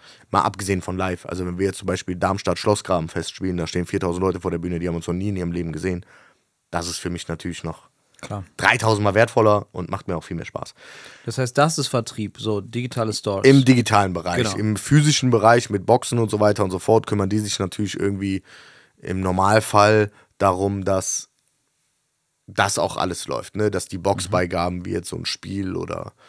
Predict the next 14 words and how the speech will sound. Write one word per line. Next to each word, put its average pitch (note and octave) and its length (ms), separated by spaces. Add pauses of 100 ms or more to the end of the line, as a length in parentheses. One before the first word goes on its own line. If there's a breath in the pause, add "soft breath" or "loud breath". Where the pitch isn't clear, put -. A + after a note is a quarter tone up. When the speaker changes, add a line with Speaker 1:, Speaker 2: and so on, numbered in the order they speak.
(220 soft breath)
Speaker 1:
Spielfiguren F#2 920
oder - 440
Hipback F2+ 640
oder D#2 400 (120)
Kölschglas F2+ 580
und F2 100
so E2+ 140
alles E2+ 240
irgendwie E2+ 240
angeliefert G2 480
wird, F2+ 180
alles F2+ 220
an D2+ 120
eine, F2 340